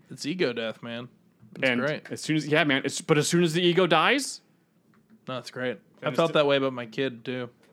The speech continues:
Speaker 1: As soon as he entered the picture, I was like, oh, I did, it doesn't matter anymore. The ego death. It's great.
Speaker 2: Yeah, it's freeing because now you get out of your own way.
Speaker 1: Yeah. Yeah,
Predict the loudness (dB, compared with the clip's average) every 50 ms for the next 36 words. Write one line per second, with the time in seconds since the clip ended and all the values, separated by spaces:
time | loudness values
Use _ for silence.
0 | _ _ _ -20 -20 _ -18 -10 -6 -4 -4 -2 -2 -4 -6 -6 -6 -8 -8 -12
1 | -12 -12 -12 -12 -12 -12 -10 -10 -10 -10 -8 -10 -10 -10 -10 -8 -8 -6 -6 -8
2 | -8 -10 -12 -14 -16 -18 -16 -14 -14 -14 -12 -12 -14 -12 -12 -14 -14 -16 -18 -18
3 | -20 -20 -20 _ _ _ _ _ _ _ _ _ _ _ _ _ _ _ _ _
4 | -12 -10 -8 -6 -6 -6 -8 -8 -10 -10 -14 -18 -20 _ _ _ _ _ -18 -10
5 | -6 -4 -4 -4 -4 -8 _ -20 -20 _ _ _ _ _ _ -8 -6 -4 -2 -2
6 | -2 -2 -2 -2 0 0 0 -2 -4 -8 -16 -20 -20 -20 -20 _ _ _ _ -4
7 | -2 0 2 2 4 4 2 2 0 0 2 4 6 6 6 4 2 2 0 0
8 | 0 0 -2 -4 -8 -8 -8 -6 -6 -8 -10 _ _ _ _ _ _ _ _ _
9 | _ _ _ _ _ _ _ _ _ _ _ _ _ _ _ _ _ _ _ _
10 | _ _ _ -12 -10 -8 -8